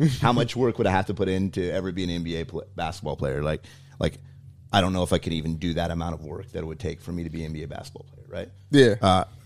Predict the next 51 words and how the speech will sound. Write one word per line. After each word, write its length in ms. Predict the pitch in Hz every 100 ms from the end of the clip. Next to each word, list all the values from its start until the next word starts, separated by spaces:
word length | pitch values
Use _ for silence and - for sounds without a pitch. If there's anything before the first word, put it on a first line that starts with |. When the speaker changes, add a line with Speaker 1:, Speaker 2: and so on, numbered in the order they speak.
| -
Speaker 2:
I 140 | 117 95
certainly 400 | - 123 107 101
have 180 | 92 90
the 80 |
belief 340 | 78 90 90 -
that 80 | 85
I 40 |
could 300 | - 101 82
be 80 | 82
<laughs> 60 | 101
one, 380 | 117 - 95 82
right? 320 | 104 147 - - -
Speaker 1:
Mm-hmm. 200 | 135 139
Speaker 2:
Um, 260 | 101 90 - - - - - - - - -
and 140 | 117
then 140 | 113
you 120 | 113 110
take 300 | 120 107 -
somebody 460 | 110 98 92 90
like, 360 | 85 87 85 87
uh, 280 | 82 78 - - - - - - -
um, 420 | 90 87 82 82 -
and 100 | 98
I'll 100 | 95
go 80 | 92
to 40 |
use 180 | 90 90
examples 520 | 80 87 85 78 -
that 100 | 85
I 140 | 82 82
know, 280 | 82 82 -
um, 340 | 85 80 - -
who 100 | 90
have 100 | 85
done 160 | 78 87
something 300 | 87 78 82
at 80 | 80
a 40 |
world-class 560 | 78 80 80 78 76 -
level. 300 | 82 76 80
But, 280 | 85 82 80
um, 260 | 80 76 87 - - - - - -
uh, 240 | - - - -
I, 180 | 104 104 -
I, 120 | 101
when 160 | 104 104
I 40 | 101
was 140 | 92
at 100 | 98
Ames 280 | 104 95 90
High, 460 | 95 101 92 80